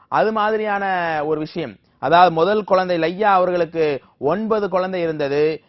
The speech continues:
இரண்டாவது மனைவி அவர்களுக்கு ரெண்டு குழந்தை இருந்தது, மொத்தம் பதினோரு குழந்தைகள் யாக்கூப் அலைஹிஸ்ஸலாம் அவர்களுக்கு இருந்தது. அது போக யூசுப் அலைஹிஸ்ஸலாம் அவர்களுடைய வாழ்க்கை வரலாறை துவங்குவதற்கு முன்னால் இனி ஒரு நபியை நாம் குறித்து இன்ஷா அல்லாஹ் இன்றைய தினம் நாம் கேட்க வேண்டும். இன்றைக்கு இரண்டு நபிமார்களுடைய வரலாறை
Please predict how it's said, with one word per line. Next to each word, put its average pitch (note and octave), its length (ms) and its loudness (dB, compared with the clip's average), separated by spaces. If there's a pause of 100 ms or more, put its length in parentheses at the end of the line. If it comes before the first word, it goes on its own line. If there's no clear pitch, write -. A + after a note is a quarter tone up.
(140)
இரண்டாவது G#3 480 0
மனைவி F#3 300 -6
அவர்களுக்கு D#3 800 -2 (180)
ரெண்டு F3 320 -4
குழந்தை E3 300 -2
இருந்தது, C#3+ 220 -4
மொத்தம் D#3+ 280 -6
பதினோரு G3 440 -2
குழந்தைகள் F3 680 -2 (200)
யாக்கூப் F3+ 320 0
அலைஹிஸ்ஸலாம் E3+ 400 -4
அவர்களுக்கு D3+ 560 -4
இருந்தது. C#3 460 -6 (360)
அது F3+ 300 0
போக D#3 560 -2 (220)
யூசுப் A#3 420 -6
அலைஹிஸ்ஸலாம் F#3 600 -2
அவர்களுடைய D3 500 -2
வாழ்க்கை D#3+ 360 0
வரலாறை C#3+ 320 -2
துவங்குவதற்கு D3 560 -4
முன்னால் C3 640 -2 (240)
இனி G#3+ 260 -6
ஒரு A#3+ 180 0
நபியை G3+ 360 -4
நாம் F#3 220 -6
குறித்து F3+ 280 -6
இன்ஷா E3+ 220 -12
அல்லாஹ் D#3+ 600 -2
இன்றைய E3 360 -4
தினம் E3+ 160 -6
நாம் D3+ 100 -10
கேட்க C#3+ 280 -8
வேண்டும். B2+ 260 -10
இன்றைக்கு F3 340 -8
இரண்டு G3+ 240 -6
நபிமார்களுடைய F#3+ 600 -4
வரலாறை D#3 420 0